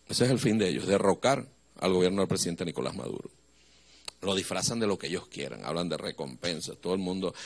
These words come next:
el mundo sabe, los pueblos del mundo saben,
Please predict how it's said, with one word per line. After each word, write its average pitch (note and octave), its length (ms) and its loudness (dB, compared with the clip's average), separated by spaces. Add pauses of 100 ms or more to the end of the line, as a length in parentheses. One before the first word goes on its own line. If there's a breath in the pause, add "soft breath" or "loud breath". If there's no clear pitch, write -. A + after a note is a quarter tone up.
(100)
el E2 120 -6
mundo G2 280 0
sabe, G2 420 2 (2500 soft breath)
los F#2 140 0
pueblos F#2+ 340 4
del F#2+ 140 4
mundo G2+ 360 2
saben, G#2 680 2